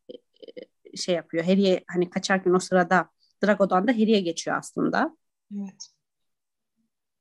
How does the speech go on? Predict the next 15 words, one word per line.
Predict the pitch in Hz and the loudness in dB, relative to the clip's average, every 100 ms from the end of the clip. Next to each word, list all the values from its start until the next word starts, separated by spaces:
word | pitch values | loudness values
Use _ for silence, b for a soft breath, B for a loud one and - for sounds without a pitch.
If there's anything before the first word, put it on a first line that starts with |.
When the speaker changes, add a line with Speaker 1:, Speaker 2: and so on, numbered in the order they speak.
| _ B B B B _ 196 | _ B B B B _ 2
Speaker 1:
Ve, | 262 320 294 | 4 4 2
e, | 185 175 | 2 2
bu | 185 240 - | 4 4 4
iki | 214 - 262 | 0 2 4
durum | 233 233 | 4 4
asna-, | 214 214 - - | 2 0 -10 -4
a-, | 196 196 | -2 -2
esnasında | 196 - 226 220 - 240 | -4 0 2 4 4 4
da | 240 | 4
ölüm | 208 233 247 | 4 6 6
gerçekleşmiyor. | 214 214 220 - 214 - 165 | 6 2 -4 -2 -4 -2 -4
Yani | 165 180 190 180 | 0 0 0 0
Harry | 208 220 | 0 0
ve | 190 | 0
Drago | 180 208 185 208 | 0 -2 0 -2